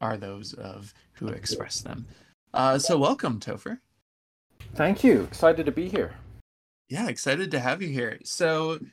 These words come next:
Speaker 1: to get started, we, we usually get going with some intros. Uh, can you tell us a bit about yourself, what you're up to these days, and a bit about your career journey, how you got there?
Speaker 2: Yeah, happy to. Um, so,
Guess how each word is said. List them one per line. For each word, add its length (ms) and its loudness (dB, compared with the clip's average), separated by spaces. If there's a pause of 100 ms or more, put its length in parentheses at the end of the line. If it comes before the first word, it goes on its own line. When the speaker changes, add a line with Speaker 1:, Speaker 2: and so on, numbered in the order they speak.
(100)
Speaker 1:
to 100 -8
get 180 -2
started, 460 -2
we, 340 2
we 460 0 (500)
usually 480 -2
get 300 -4
going 320 0
with 140 -4
some 200 -6
intros. 680 -4
Uh, 200 2
can 140 -8
you 80 0
tell 220 0
us 140 -4
a 40 -2
bit 180 2
about 480 2 (460)
yourself, 880 2
what 200 2
you're 140 2
up 180 0
to 200 -4
these 260 -4
days, 520 0
and 400 -4
a 100 -8
bit 160 -2
about 220 -2
your 160 -4
career 340 -6
journey, 380 -4
how 140 -4
you 140 -6
got 220 -8
there? 220 -12 (500)
Speaker 2:
Yeah, 280 8
happy 320 0
to. 400 0 (120)
Um, 640 6
so, 560 4